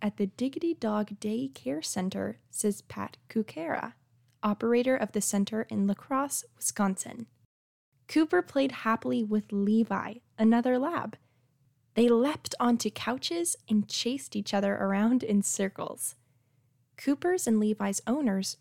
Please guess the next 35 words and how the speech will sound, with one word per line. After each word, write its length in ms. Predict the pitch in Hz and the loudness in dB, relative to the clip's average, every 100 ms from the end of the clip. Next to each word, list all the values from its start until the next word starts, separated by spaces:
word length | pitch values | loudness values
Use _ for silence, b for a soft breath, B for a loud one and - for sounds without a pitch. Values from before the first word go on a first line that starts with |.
| - | -10
talked 460 | - 233 220 - - - | -4 -2 -4 -10 -14 -2
and 140 | 208 | 0
discovered 560 | 214 - - 247 330 - | 0 -4 -10 -6 -6 -4
that 160 | 269 | -4
the 80 | 240 | -2
labs 520 | 226 233 233 208 - - - | -2 0 -2 -4 -6 -8 -4
were 60 | |
the 100 | 202 | -4
same 440 | 208 - 208 240 302 | -4 0 0 0 0
age 360 | 214 190 190 - b b b | 0 0 -2 -6 b b b
and 160 | 220 233 | 0 2
had 140 | 226 | 2
each 320 | 226 285 - - | 0 -6 -6 -4
been 120 | 262 | -2
adopted 580 | 220 240 294 - 208 - | 0 -2 -2 -2 -2 0
from 160 | 208 | 0
the 80 | 208 | 0
same 340 | 208 - 226 | 0 -2 0
shelter 600 | 269 - - - 220 202 - | -2 -4 -4 -2 -2 -2 -2
a 80 | |
few 260 | 208 - 214 | -6 0 4
months 440 | 220 196 202 - | 4 4 0 -6
back. 460 | - 277 - - - _ _ _ _ _ _ _ - | -4 -2 -2 -8 -20 _ _ _ _ _ _ _ 0
Lamb 320 | 214 240 240 - | 2 4 2 0
also 360 | 254 370 - | -2 -2 -2
recalled 500 | 220 202 - 196 196 - | -2 -4 -4 -4 -4 -6
that 160 | 220 - | -10 -8
Cooper 340 | - 247 311 | -8 -4 -6
had 340 | - 226 214 | -4 -6 -4
one 280 | 214 202 208 | 0 2 2
sibling, 580 | - - 294 185 - - _ _ _ _ _ - | 0 -2 0 0 -2 -6 _ _ _ _ _ 0
and 360 | 208 208 285 - _ _ _ | 2 2 -2 -10 _ _ _
the 100 | - | 0
abandoned 520 | 226 214 226 254 285 269 | 2 2 0 0 -2 -4
pups 360 | 262 - - | -6 -6 -12